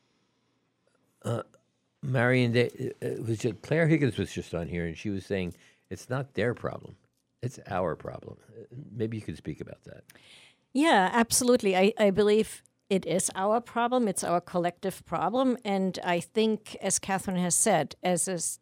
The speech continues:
Speaker 2: as a commonwealth, right, as the name implies, we certainly cannot have children out on the street. Um, we have to remember that at the core of the Emergency Assistance Shelter Program, it is a,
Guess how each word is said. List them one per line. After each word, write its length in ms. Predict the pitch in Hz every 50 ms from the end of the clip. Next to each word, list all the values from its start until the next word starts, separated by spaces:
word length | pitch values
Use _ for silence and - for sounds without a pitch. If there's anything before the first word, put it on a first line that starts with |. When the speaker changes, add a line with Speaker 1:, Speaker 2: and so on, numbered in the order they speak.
| _ -
Speaker 2:
as 220 | - 175 170 - -
a 140 | 175 147 - -
commonwealth, 840 | - - - 240 254 269 233 185 160 - 135 139 147 196 220 - - -
right, 220 | 160 165 170 170 -
as 160 | - 151 -
the 80 | 165
name 220 | 156 151 151 165 -
implies, 640 | - 175 - - 247 233 208 175 175 180 - - -
we 240 | 202 165 220 214 196
certainly 560 | - - 226 220 214 - 214 196 185 190 180
cannot 520 | - - - - 185 175 170 165 156 -
have 380 | - 170 160 147 151 151 - - - - - - - - _ _
children 500 | - - - 190 175 170 151 170 165 160
out 280 | 160 156 156 151 147 - - -
on 160 | 156 151 -
the 120 | 135 139
street. 460 | - - - 139 95 92 - - - -
Um, 440 | - 165 165 160 165 170 - 202 208
we 120 | 202 226
have 280 | 202 160 277 269 - -
to 100 | - 233
remember 460 | 208 220 202 202 190 190 180 180 175 160
that 320 | 160 165 160 - - - - -
at 240 | 185 170 - -
the 80 | - -
core 540 | - - - - - 247 247 233 214 185 -
of 360 | - 160 165 165 - - - -
the 420 | 190 175 165 160 160 - - - _ _ _ _ -
Emergency 520 | - 175 175 175 - - 202 180 - 196 180
Assistance 480 | 175 - - 196 - - - - -
Shelter 320 | - - 190 175 160 - 165
Program, 400 | - - 151 156 143 - 147 - _
it 100 | - 202
is 160 | 190 208 190 220
a, 100 | 196